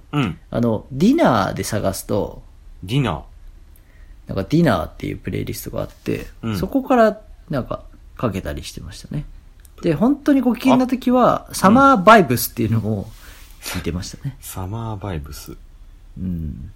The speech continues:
Speaker 1: なんか武士道っていう人の曲しか出てこないね。
Speaker 2: <laughs>
Speaker 1: 武士道のサマーバイブスしか出てこない。
Speaker 2: いや、
Speaker 1: うん。
Speaker 2: プレイリストで。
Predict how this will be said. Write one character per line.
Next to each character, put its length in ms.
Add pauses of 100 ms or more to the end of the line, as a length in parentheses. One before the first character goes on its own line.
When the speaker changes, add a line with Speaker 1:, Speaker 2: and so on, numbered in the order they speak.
(300)
Speaker 1:
な 140
ん 40
か 100
武 180
士 200
道 220
っ 80
て 120
い 40
う 20
人 160
の 100
曲 200
し 80
か 60
出 80
て 80
こ 80
な 60
い 20
ね。 60 (680)
Speaker 2:
<laughs> 640
Speaker 1:
武 100
士 180
道 180
の 120
サ 160
マ 180
ー 40
バ 140
イ 20
ブ 120
ス 140
し 60
か 60
出 100
て 20
こ 60
な 80
い。 20 (800)
Speaker 2:
い 60
や、 200
Speaker 1:
う 60
ん。 40
Speaker 2:
プ 100
レ 160
イ 40
リ 100
ス 180
ト 80
で。 80